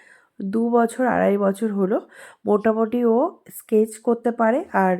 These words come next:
এই যে ড্রয়িংগুলো করতে পারে, ভালোই মোটামুটি পারে। তো ওখান থেকে চলে আসলাম, ওর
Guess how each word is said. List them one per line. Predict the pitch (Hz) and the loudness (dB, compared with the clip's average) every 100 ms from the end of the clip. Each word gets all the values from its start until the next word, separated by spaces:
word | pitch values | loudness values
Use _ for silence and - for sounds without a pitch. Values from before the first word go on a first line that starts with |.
| - _ _ 185 | -6 _ _ -4
এই | 196 | -2
যে | 196 | -4
ড্রয়িংগুলো | 196 185 190 202 220 | -2 -2 -2 0 0
করতে | 226 214 208 226 | 0 -4 -6 -6
পারে, | 226 233 359 - _ - - _ _ _ _ _ _ 269 | -2 -2 -4 -10 _ -20 -20 _ _ _ _ _ _ -8
ভালোই | 285 294 311 | -4 -2 0
মোটামুটি | 262 208 208 202 190 | 0 0 -2 -2 -4
পারে। | 180 156 170 | -4 -4 -4
তো | - 208 | -4 -6
ওখান | 190 226 | -6 -8
থেকে | 240 247 | -6 -6
চলে | 247 233 214 | -6 -4 -4
আসলাম, | 208 202 262 370 - - - - | -4 -6 -8 -8 -10 -20 -14 -4
ওর | 208 | -4